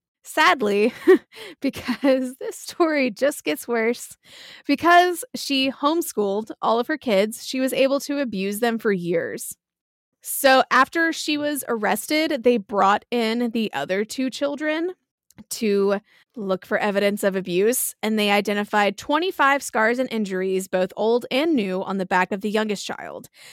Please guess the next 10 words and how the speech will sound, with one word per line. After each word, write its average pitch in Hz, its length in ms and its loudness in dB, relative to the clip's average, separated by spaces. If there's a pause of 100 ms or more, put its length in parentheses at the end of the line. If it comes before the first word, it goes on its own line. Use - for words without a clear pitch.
(140)
as 214 200 0
well 208 260 4
as 202 140 -4
loop-shaped 285 800 -2
scars 254 560 4
and 277 160 -2
injuries 196 580 0
on 202 140 -4
his 208 160 0
back 180 460 0